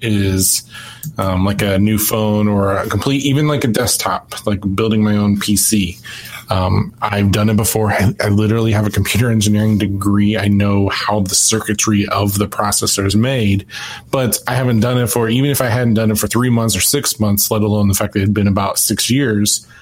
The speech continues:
I assume I know nothing about it with solid state drive and processor and graphics card and yada, yada, yada. And so I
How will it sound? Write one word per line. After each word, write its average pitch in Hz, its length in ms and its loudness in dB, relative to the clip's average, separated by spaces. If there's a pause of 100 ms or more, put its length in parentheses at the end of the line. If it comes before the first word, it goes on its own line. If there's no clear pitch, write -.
(120)
I 117 80 0
assume 127 320 2
I 120 40 0
know 117 160 0
nothing 110 380 2
about 104 380 2
it 107 280 0
with 98 120 0
solid 101 280 0
state 98 240 0
drive 110 500 -2
and 87 360 -6 (380)
processor 107 840 0
and 90 220 0
graphics 110 440 -2
card 104 300 0
and 87 100 0
yada, 92 200 0
yada, 87 220 -2
yada. 107 360 0 (560)
And 104 160 2
so 101 680 -2 (120)
I 98 360 0